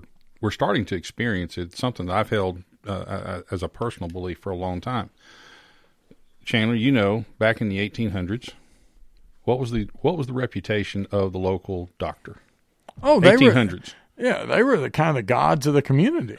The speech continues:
Speaker 1: No.
Speaker 2: No?
Speaker 1: They were the barbers who would
Speaker 2: Oh, the
Speaker 1: do
Speaker 2: leeches,
Speaker 1: anything.
Speaker 2: the
Speaker 1: And,
Speaker 2: leeches,
Speaker 1: and,
Speaker 2: yeah.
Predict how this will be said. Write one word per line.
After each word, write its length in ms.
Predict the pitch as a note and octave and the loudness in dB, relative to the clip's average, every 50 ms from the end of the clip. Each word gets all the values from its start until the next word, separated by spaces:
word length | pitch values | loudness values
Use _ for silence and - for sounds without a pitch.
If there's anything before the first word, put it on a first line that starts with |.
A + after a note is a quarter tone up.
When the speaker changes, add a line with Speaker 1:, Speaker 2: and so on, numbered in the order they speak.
| - F#2+ | -12 -4
Speaker 1:
No. 400 | G2+ G#2 G#2 G2+ G2 F#2+ F2+ F2 E2 - - - _ _ _ _ _ _ | 0 2 2 2 2 0 -2 -4 -8 -12 -18 -20 _ _ _ _ _ _
Speaker 2:
No? 300 | D3 C#3+ F3 B3 D4+ E4+ | -4 -2 -2 0 -2 0
Speaker 1:
They 120 | E4 - A2 | 0 0 0
were 80 | G#2+ | 2
the 100 | G2+ F#2+ | 0 0
barbers 520 | F2 F#2+ G2+ G#2 G#2+ G2 F#2+ F#2 F2 - - | 2 2 4 4 4 2 2 -2 -2 -4 -4
who 340 | G2 G2 F#2+ F#2 F2+ E2+ - - _ _ | -4 -4 -2 -2 -4 -6 -8 -12 _ _
would 300 | - G2+ G2+ G#2 F#2+ F2+ - | -10 -4 -2 0 0 8 10
Speaker 2:
Oh, 160 | F3+ F#3 F3+ | 12 12 12
the 100 | E3+ - | 12 10
Speaker 1:
do 80 | - | 10
Speaker 2:
leeches, 240 | E3+ E3+ - A2 - | 10 10 8 8 6
Speaker 1:
anything. 140 | C#3+ A2+ G2+ | 4 2 4
Speaker 2:
the 60 | - D3 | 4 6
Speaker 1:
And, 100 | C#3+ D3 | 6 6
Speaker 2:
leeches, 360 | D3+ B2 B2+ A#2+ G#2+ - A2+ | 6 6 4 2 2 0 -2
Speaker 1:
and, 80 | G#2+ | -6
Speaker 2:
yeah. 60 | A2 | -6